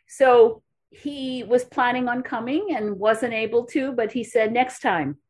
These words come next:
So I reached out to his staff and I said, "Maybe this could be the next time." So he was very gracious. We had a lovely Zoom call for about forty minutes. And,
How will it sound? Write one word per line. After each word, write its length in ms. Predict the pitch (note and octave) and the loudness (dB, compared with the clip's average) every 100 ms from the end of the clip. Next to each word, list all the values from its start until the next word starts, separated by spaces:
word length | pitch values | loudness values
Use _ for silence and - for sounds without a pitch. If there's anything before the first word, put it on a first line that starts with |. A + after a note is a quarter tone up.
| _ _ _ _ | _ _ _ _
So 500 | - D4 C4+ B3+ A#3 - | -8 0 4 4 4 -4
I 80 | C#4+ | -4
reached 340 | D4 C#4+ - | -4 -6 -2
out 240 | B3 A#3+ - | -2 -2 -2
to 300 | B3 A3 G#3+ _ | 0 0 -4 _
his 240 | - B3 - | -6 -6 -2
staff 400 | A#3+ G#3 A3 B3 | 0 2 2 0
and 160 | B3+ | -4
I 140 | A3 G#3+ | -4 -8
said, 360 | - A3+ G#3 - _ G#3 | 0 0 0 -4 _ -8
"Maybe 280 | G#3 G#3 | -4 -2
this 220 | G3+ G#3 - | 0 0 -2
could 200 | A#3 A3 | -8 -6
be 140 | A3+ | -6
the 120 | B3 | -2
next 300 | C4 - - | -2 -2 -6
time." 380 | - G#3 D#3+ D#3+ _ _ | -6 -4 -4 -6 _ _
So 440 | - G3+ F3 - _ _ _ _ _ _ - | -4 0 0 -2 _ _ _ _ _ _ -2
he 100 | E4 | 0
was 220 | D4 C4+ | 2 0
very 400 | - G#3 B3 C4 | -2 2 4 4
gracious. 640 | A#3+ A3+ G#3 G#3+ F#3+ F#3 - | 4 2 2 2 -2 0 0
We 140 | A3+ | 2
had 160 | G#3+ A3 | 2 2
a 80 | |
lovely 760 | G#3+ G#3+ A3+ B3+ A#3+ A#3 A#3 A3+ _ _ _ _ | 0 0 0 -2 -4 -4 -8 -10 _ _ _ _
Zoom 300 | A3 A#3 A#3 | 0 0 0
call 440 | A3+ B3 G#3+ G#3+ A#3+ | -4 0 4 4 2
for 280 | A#3+ G#3 G3 | -2 -2 -2
about 360 | F#3+ F#3+ - | 0 0 0
forty 340 | - A#3 A3+ G#3+ | 4 4 4 0
minutes. 560 | G#3+ A3 G#3+ G3+ - | -4 -2 -4 -6 -6
And, 300 | G#3 G3 F#3+ | -6 -6 -10